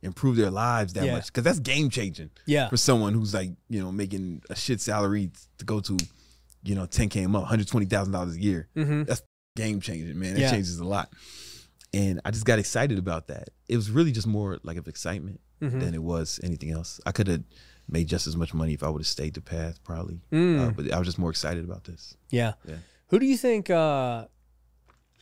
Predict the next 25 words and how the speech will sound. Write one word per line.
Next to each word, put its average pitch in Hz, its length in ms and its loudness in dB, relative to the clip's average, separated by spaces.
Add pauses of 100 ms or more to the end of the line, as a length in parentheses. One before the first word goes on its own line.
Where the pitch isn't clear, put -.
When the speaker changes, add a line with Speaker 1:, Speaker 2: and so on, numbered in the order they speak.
(180)
Speaker 2:
is, 151 140 -2
like, 147 220 2
the 165 60 0
biggest 139 720 2
fitness, 139 760 0
like, 123 200 0
influencers 127 760 -2
now 117 340 0
for, 127 220 -2
like, 104 400 -2 (160)
you 127 120 -4
know, 92 200 -8 (560)
doing 139 220 6
what 120 100 2
you 113 120 2
were 107 100 -2
doing 101 260 -4
before? 98 440 -4 (440)
Speaker 1:
Now? 185 640 0 (600)
Um, 156 260 0
Bradley 247 320 2
Martin's 165 420 2
a 98 40 0
big 87 240 -4
deal, 113 320 0